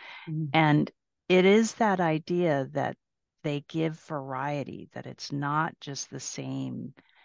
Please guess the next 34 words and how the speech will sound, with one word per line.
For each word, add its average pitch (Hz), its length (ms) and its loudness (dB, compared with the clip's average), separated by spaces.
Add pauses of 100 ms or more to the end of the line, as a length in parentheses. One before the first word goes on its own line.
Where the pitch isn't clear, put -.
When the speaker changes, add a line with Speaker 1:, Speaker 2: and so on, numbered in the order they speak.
Speaker 2:
action 139 480 -2
over 131 360 -4
and 123 100 2
over 190 200 4
again. 139 320 4
And 175 200 8
there's 190 260 4
an 185 80 4
idea 170 360 2
too 190 320 -2
that 151 200 -2 (160)
in 175 100 4
order 196 400 4
for - 220 -6
something 165 360 0
to 143 100 -6 (100)
truly 170 340 -2
be 151 180 0
satisfying 135 960 0
and 113 140 -2
fulfilling, 139 680 0 (400)
it, - 200 2 (260)
you 165 180 4
have 185 280 2
to 202 100 -4
be 165 140 0
constantly 151 680 0
learning 135 720 2 (200)
from 131 280 2
it. - 480 -6
And 151 180 4
I 151 100 2
think 208 280 4
that 165 160 0